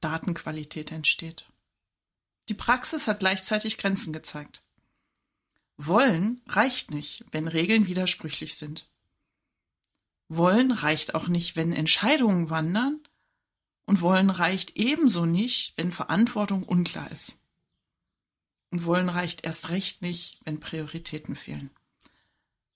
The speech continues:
Ein klassisches Muster aus dieser Zeit war, zuerst wird motiviert, dann wird implementiert.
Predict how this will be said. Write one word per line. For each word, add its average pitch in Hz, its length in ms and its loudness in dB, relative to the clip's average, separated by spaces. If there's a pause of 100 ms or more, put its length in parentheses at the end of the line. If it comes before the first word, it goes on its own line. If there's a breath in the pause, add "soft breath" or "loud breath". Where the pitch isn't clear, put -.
(160)
Ein 190 140 0
klassisches 247 580 2
Muster 220 340 4
aus - 100 -2
dieser 180 300 0
Zeit 196 380 2
war, 202 280 -2 (220)
zuerst 262 560 2
wird 214 120 0
motiviert, 247 720 4 (100)
dann 190 240 6
wird 190 160 0
implementiert. 156 760 -8